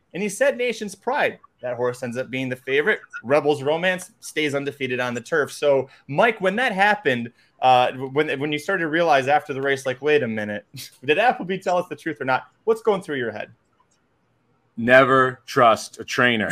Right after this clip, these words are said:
Speaker 2: <laughs> That's what's going through my head all the time when I listen to this trainer speak, because,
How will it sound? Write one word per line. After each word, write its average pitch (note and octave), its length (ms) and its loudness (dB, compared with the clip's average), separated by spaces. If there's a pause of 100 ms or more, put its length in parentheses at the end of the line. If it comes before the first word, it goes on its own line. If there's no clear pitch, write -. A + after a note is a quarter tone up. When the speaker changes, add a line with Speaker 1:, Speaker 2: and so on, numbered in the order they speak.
Speaker 2:
<laughs> - 60 -6
That's F#3+ 220 6
what's F#3 180 6
going E3+ 160 4
through D3+ 120 0
my C#3+ 100 4
head D3+ 140 6
all E3+ 200 10
the F3+ 80 4
time A2+ 260 2
when G#2+ 100 2
I - 20 4
listen B2 240 -2
to A#2 60 -8
this A#2 140 -6
trainer F3+ 260 -2
speak, - 280 -8
because, B2 400 -2